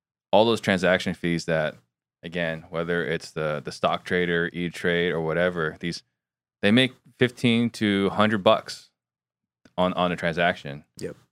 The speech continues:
Speaker 1: Instead of that transaction going to E-Trade, it's going to the,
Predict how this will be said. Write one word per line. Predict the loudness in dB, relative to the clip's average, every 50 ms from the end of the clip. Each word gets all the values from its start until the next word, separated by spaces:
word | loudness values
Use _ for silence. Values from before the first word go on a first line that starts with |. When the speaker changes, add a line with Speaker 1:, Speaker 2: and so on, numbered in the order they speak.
| _ _ _ _ _ -4
Speaker 1:
Instead | -4 -2 0 2 4 4
of | 4 4 4
that | 4 2 2 2
transaction | 0 0 0 2 2 2 2 2 2 -2 -2 0
going | 0 2 2 2 0 -2
to | -4 -6 -6 -2
E-Trade, | 0 0 0 2 0 0 0 0 0 -2 -4 -6 _
it's | -6 -6 -6
going | -4 -2 -2 0 0 0 -2 -6 -8
to | -6 -4 -4 -4 -4
the, | -2 -2 -2 -2 -2 -2 -6